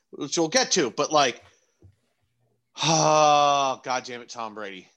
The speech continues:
Like, if it's possible, if one person in history, or if two people in the history have ever sold their soul to the devil, one was Robert Johnson at the Crossroads, and two was Tom Brady, uh, after he got drafted in the sixth round.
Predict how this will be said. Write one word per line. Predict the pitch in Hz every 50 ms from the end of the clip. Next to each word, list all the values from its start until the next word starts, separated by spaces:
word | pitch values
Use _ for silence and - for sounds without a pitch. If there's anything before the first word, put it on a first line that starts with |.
| _ _ -
Like, | 143 139 139 - _ _ _ _ _ _ _ _ _ _ _ _
if | 170 180 185 -
it's | 240 226 - -
possible, | - - 180 185 185 180 - - 185 160 151 135 110 101 98 - _ -
if | 143 139
one | 135 135 147 175 190 190
person | 180 180 190 180 185 180 156
in | 156 147
history, | 139 151 151 147 - - 131 120 113 - -
or | 160
if | 156 -
two | - - 247
people | 247 - 254 - 214 208
in | 202 190
the | 196 175
history | 170 160 - - 151 117 101 95 - _ _ _ _ _ _ _ _ _ _ _ -
have | 131 127
ever | - 180 185 185 208
sold | 190 - - - 202 190 190 170
their | 180 170
soul | - - - 170 165 165
to | 156 143
the | 143
devil, | 135 117 147 147 143 139 127 120 107 104
one | 113 123 139
was | 180 190 165
Robert | 185 196 190 190 214 196
Johnson | 175 180 165 160 147 - 156
at | 147 139 -
the | 151
Crossroads, | - 165 147 135 131 - - 120 117 117 113 110
and | 117 110
two | - 120 120 113
was | 113 107
Tom | - - 110 107 104
Brady, | 98 107 104 104 98 98 92 _ _ _ _ _ _ _ _ _ _ _ _ _ _ _ _ _
uh, | - 120 113 107 104 104 98 - -
after | 117 120 113 110 - 117
he | 107
got | 113 104
drafted | 110 110 104 101 104 107
in | 101
the | 101
sixth | 92 - 104 98 -
round. | - 69 - -